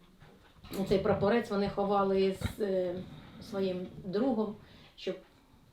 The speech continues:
вороги наші не знайшли. У нас є ось отакий молитовник українцям. Тобто це все наші обереги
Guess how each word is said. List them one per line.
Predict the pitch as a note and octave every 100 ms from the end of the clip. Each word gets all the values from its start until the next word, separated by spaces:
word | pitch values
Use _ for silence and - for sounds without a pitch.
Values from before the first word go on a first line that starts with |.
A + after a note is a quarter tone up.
| - - - - - - - - -
вороги | F#3 G#3+ G#3 G#3
наші | G3+ F#3+ G3
не | G#3
знайшли. | G3 G#3 G3 F3+ F3
У |
нас | F#3 F#3
є | E3+ F3 - - - - - - - - - - - - - - - F#3
ось | -
отакий | E3 F3+ - F3
молитовник | F3+ E3+ - F#3+ F3 E3+
українцям. | - D#3+ D#3+ F3 G3 B3 B3+ - - - - - - - _ _ _ _ _ - - D3+ C#3+ C#3+ - - - - -
Тобто | D#3+ - E3+
це | - E3+
все | - G#3+
наші | G3 F3+ - F#3 - - - - - - -
обереги | A3+ F#3+ A#3 A3+ A3 F3 E3+